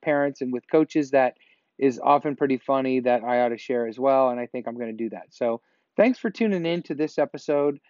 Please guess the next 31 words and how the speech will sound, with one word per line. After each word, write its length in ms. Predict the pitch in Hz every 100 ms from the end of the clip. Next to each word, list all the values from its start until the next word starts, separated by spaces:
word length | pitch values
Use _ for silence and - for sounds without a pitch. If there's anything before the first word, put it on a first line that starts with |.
| _ _ -
Uh, 180 | 123 120
it 100 | 131
is 120 | 139
the 120 | 135 131
nes-, 260 | 147 160 -
it's 300 | - 139 -
the 140 | 147
third 280 | - 170 160
episode 420 | 151 143 156 147
that 120 | 139
I've 160 | 131 123
posted, 540 | - 147 139 147 143 139 _ _ _ 135
and, 460 | 139 131 127 123
uh, 320 | 127 123 120 110
but 160 | 131 123
not 300 | 139 143 -
in 200 | 139 127
sequential 540 | - 135 147 131 135 120
order. 360 | 139 139 135 120
It's 200 | 123 131
a 60 |
little 220 | 127 143
bit 160 | 135 131
of 100 | 120
a 40 |
recap 460 | 123 135 139 - 127
on 100 | 127
what 220 | 120 139 -
will 200 | 131 151
be, 280 | 139 143 139 _ _ _ _
um, 280 | 139 127 123